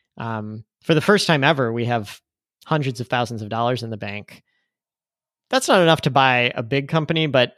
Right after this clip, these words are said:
if, if some other C R M company went out of business and they were just like, "We've got, you know, ten thousand customers that need somewhere to go," I, I,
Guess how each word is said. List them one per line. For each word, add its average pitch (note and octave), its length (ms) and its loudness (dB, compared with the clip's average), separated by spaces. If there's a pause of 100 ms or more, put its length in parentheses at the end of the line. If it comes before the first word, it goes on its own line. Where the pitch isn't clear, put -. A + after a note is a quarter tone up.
(100)
if, - 240 0
if E3 140 2
some A3+ 200 2
other D#3+ 300 2
C - 160 -2
R C#3 80 4
M C3 140 -2
company A#2+ 340 -2
went A#2+ 160 -2
out A#2 80 0
of A2+ 80 -4
business A#2 400 -4
and A2 100 -8
they A2 60 -4
were A2 80 -4
just G#2 160 -8
like, A2 160 -8
"We've D3 160 0
got, C#3+ 320 2
you D#3 80 -4
know, A#2 160 -2
ten C3+ 220 -6
thousand B2 380 -2 (520)
customers F3+ 520 0
that C#3+ 120 0
need C#3+ 180 -4
somewhere C#3 220 -4
to B2+ 80 -2
go," A#2 480 -2 (1080)
I, - 280 -10
I, A3 40 -4